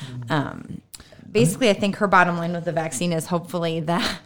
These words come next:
Speaker 2: <laughs> we'll get enough people vaccinated in herd immunity that will stop this whole thing and get rid of it, kinda like smallpox.
Speaker 1: Mm. I'm not sure. You probably did not see the email that we got later this afternoon. Uh, there was a study done,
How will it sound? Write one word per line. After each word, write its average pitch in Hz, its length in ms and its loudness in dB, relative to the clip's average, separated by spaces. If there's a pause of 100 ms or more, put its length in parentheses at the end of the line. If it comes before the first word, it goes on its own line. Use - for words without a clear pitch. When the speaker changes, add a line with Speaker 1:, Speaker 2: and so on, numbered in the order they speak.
(140)
Speaker 2:
<laughs> - 240 -20
we'll 214 80 4
get 233 100 6
enough 254 320 6
people 302 240 0
vaccinated 185 560 2
in 175 60 0
herd 190 160 0
immunity 170 440 -2
that 165 200 0
will 156 500 -2
stop 311 480 0
this 226 180 4
whole 311 280 6
thing 233 400 4
and 190 120 2
get 185 140 4
rid 185 160 4
of 170 100 2
it, 170 200 0
kinda 180 260 -2
like 151 320 0 (200)
smallpox. 131 640 -4
Speaker 1:
Mm. - 40 -18 (140)
I'm 135 100 2
not 147 120 4
sure. - 280 -2
You 147 160 0
probably 147 220 0
did 117 140 0
not 110 180 -2
see - 180 -2
the 123 220 -6
email 107 260 2
that 113 140 -4
we 113 80 -2
got 110 200 0
later 110 280 0
this 110 280 -4
afternoon. 117 640 0 (800)
Uh, 117 220 4
there 113 120 6
was 117 120 4
a 117 40 0
study 131 340 4
done, 113 360 6